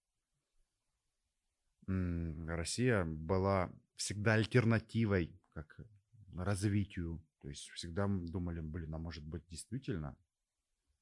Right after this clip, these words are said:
нахера нам эти, они там по-венгерски говорят,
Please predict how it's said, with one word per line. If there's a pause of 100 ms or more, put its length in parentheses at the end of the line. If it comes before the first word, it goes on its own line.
(280)
нахера
нам
эти, (560)
они
там
по-венгерски
говорят,